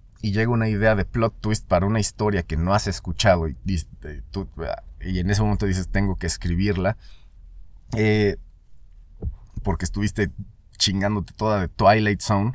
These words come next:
¿sí? De, de, de pies a cabeza, o sea, de, de principio a fin. Eh, pues e-, ese es el punto, ¿no? Que cuando te llenas de mucha información que te gusta, que te emociona, ¿sí? Se organiza de, solita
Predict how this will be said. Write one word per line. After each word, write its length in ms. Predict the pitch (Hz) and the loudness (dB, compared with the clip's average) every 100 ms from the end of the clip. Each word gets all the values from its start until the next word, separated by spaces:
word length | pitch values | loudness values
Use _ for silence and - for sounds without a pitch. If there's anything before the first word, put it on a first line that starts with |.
| - - | -6 -8
¿sí? 160 | 85 | -4
De, 160 | 92 80 | -2 -4
de, 180 | 76 78 | -4 -6
de 120 | 82 | -4
pies 280 | 95 95 95 | -2 0 0
a 60 | |
cabeza, 360 | 92 95 92 87 | 0 0 0 -2
o 60 | |
sea, 120 | 85 78 | -2 -4
de, 200 | 85 73 | -4 -4
de 100 | 78 | -4
principio 480 | 80 80 85 87 | -2 -2 -2 0
a 40 | 110 | 0
fin. 240 | 131 104 - - - - - - - - _ - - _ - _ _ _ - - | 2 0 -2 -20 -20 -20 -20 -20 -20 -20 _ -20 -20 _ -20 _ _ _ -20 -4
Eh, 280 | 107 104 101 - | 2 4 2 0
pues 160 | 104 | -2
e-, 300 | 107 127 117 | 2 0 2
ese 160 | 117 120 | 0 0
es 80 | 117 | 0
el 100 | 101 | 0
punto, 320 | 113 104 95 | 2 2 0
¿no? 100 | 110 | 0
Que 120 | 107 | -2
cuando 260 | 92 95 90 | -2 -2 -2
te 140 | 98 | -2
llenas 440 | 101 127 127 117 | 2 2 4 2
de 120 | 104 104 | 2 2
mucha 320 | 120 131 127 | 2 2 0
información 800 | 113 107 104 98 - 110 107 98 - - | 0 2 2 2 0 -2 -2 -4 -12 -6
que 120 | 90 | -4
te 160 | 90 | 0
gusta, 420 | 87 113 107 - 90 | 2 2 2 0 -2
que 100 | 87 | -2
te 140 | 85 | -2
emociona, 640 | 85 80 - 110 101 90 - - - _ | 0 -2 0 0 2 0 -2 -14 -20 _
¿sí? 340 | - 196 104 - - _ _ - - - - | -4 -2 -2 -6 -20 _ _ -20 -20 -20 -8
Se 160 | - 95 | -2 0
organiza 720 | 98 90 92 110 143 127 117 | 2 4 4 4 2 2 4
de, 220 | 107 104 | 2 0
solita 720 | - 104 117 139 - 110 120 | -2 2 2 2 2 0 0